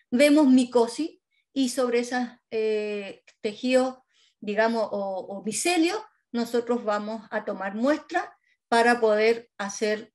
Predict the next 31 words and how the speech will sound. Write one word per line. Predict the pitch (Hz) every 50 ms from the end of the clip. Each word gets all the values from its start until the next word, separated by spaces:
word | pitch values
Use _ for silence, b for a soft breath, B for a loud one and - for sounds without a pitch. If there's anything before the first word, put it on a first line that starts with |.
| _ _ _
una | 240 233 220 214 208 208 202
purificación | - 208 - 185 - - 202 - 190 175 - 208 208
de | 190 196
esos | 190 - 208 202 196 - _
microorganismos. | - 208 202 175 180 185 185 180 175 170 165 147 131 120 127 - _ _ _ _ _ _ _ _ _ _ _ _ _ _ _ _ _ - -
Entonces, | 226 208 214 247 254 262 247 262 285 285 285 B B B B _
si | - 214
acá | 190 - - 220 226
lo | 233 233 220
vemos | 226 226 220 220 214
de | 202 226 220
cerca, | - - 302 320 339 - - 370 370 - -
esta | 214 202 _ - 202
es | 202 202
una | 202 202 196 185
larva | 185 185 185 180 185 185
de | 185 185
galeria, | 180 185 196 214 247 269 302 311 311 247
algunos | 180 170 - - 202 202
yo | - 175
creo | - 185 190 185
que | -
las | 180 180 175
deben | 180 185 185 190 190 190 190
de | 190 196 185
conocer, | 220 220 247 277 277 - 339 381 359 B B B B B B B
pero | _ 214 202 196 180 -
obviamente | 269 294 294 294 269 240 247 262 262 262 240
ahí | 214 214 240 254
no | 254 240 226
tiene | - 240 269 294 254 208 196 202 220 _